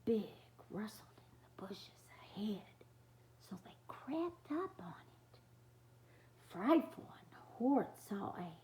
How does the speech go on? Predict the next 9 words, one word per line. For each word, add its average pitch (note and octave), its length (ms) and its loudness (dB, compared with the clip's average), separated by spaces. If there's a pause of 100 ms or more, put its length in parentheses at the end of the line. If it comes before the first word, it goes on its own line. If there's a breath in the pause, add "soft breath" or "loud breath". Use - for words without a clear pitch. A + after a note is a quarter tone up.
(260)
hairy G3 520 2 (280)
hump. B3 240 -2 (1500 soft breath)
They C#4+ 260 2
winked B3 460 6
at G#3 180 2
each G#3 340 2
other, G3+ 360 4 (340 loud breath)
took E4 320 10
a A#3+ 140 8